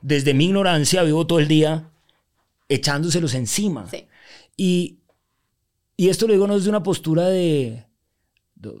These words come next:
Speaker 1: de, ni de víctima, ni de, tampoco de víctima, no, pero sí de comprensión, de
Speaker 2: No, de
Speaker 1: decir,
Speaker 2: verte
Speaker 1: "Hombre,
Speaker 2: con mucha
Speaker 1: para las personas que más
Speaker 2: contundencia.
Speaker 1: quiero,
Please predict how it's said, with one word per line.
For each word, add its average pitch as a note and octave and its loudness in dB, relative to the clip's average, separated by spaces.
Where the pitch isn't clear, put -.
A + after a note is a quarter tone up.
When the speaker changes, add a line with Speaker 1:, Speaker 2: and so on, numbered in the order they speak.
Speaker 1:
de, G#2+ -12
ni C3 0
de A#2 2
víctima, C#3 -2
ni A#2 -2
de, A2 -2
tampoco C#3 -4
de F#3 2
víctima, C3 -2
no, E3 -2
pero C#3 -4
sí F3 -4
de F#3 0
comprensión, B2 -4
de D3 0
Speaker 2:
No, - -
de - -2
Speaker 1:
decir, - -2
Speaker 2:
verte C#3 4
Speaker 1:
"Hombre, - 2
Speaker 2:
con D4 -4
mucha C4+ -6
Speaker 1:
para D#3 2
las D#3+ 0
personas F3 -2
que G3+ 0
más D#3+ 2
Speaker 2:
contundencia. A3 0
Speaker 1:
quiero, G3+ 0